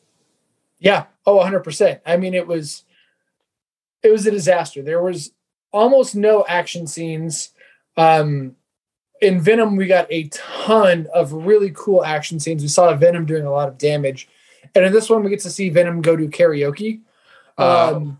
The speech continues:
Speaker 2: he didn't, he never did karaoke. He is
Speaker 1: He's
Speaker 2: a
Speaker 1: at a karaoke style bar.
Speaker 2: No, he's not a karaoke. He,
Speaker 1: Nineties,
Speaker 2: he is a,
Speaker 1: whatever.
Speaker 2: Venom is an L G B T Q I A
Speaker 1: A rave.
Speaker 2: i-, icon. Okay. He
Speaker 1: I'll,
Speaker 2: lets
Speaker 1: I,
Speaker 2: peop-
Speaker 1: I'll,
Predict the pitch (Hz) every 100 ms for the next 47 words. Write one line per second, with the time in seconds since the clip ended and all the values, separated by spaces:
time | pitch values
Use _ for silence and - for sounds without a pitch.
0 | - 175 262 202 - 151 214 214 139 -
1 | 120 113 117 110 131 135 - _ _ -
2 | - 226 160 139 147 _ _ 156 135 131
3 | - 147 131 120 - 202 180 185 156 180
4 | 165 147 147 147 120 113 120 143 214 180
5 | 120 156 170 170 175 151 214 233 196 175
6 | 156 135 131 170 226 175 151 - _ _
7 | 160 135 139 170 170 165 180 160 156 165
8 | 165 160 143 139 139 127 135 - 147 143
9 | - 131 - 107 82 95 - 120 135 131
10 | 139 - _ _ _ _ _ _ _ _
11 | _ _ _ _ _ _ _ _ _ _
12 | - 190 196 220 185 190 202 190 208 175